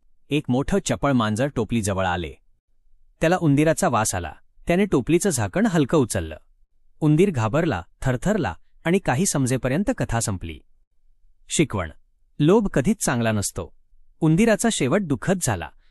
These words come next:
पण त्याची कथा आपल्याला एक मोठा धडा देते. जास्तीचा लोभ शेवटी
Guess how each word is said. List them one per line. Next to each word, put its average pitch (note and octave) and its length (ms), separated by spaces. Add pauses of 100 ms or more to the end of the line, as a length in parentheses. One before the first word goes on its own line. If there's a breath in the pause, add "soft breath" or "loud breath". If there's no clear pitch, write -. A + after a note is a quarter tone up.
(100)
पण D#3 140
त्याची C3 280
कथा C#3 400
आपल्याला D#3+ 320
एक A#3 140
मोठा C#3 280
धडा A#2+ 240
देते. F2+ 320 (920)
जास्तीचा B2 560
लोभ D3+ 280
शेवटी B2+ 300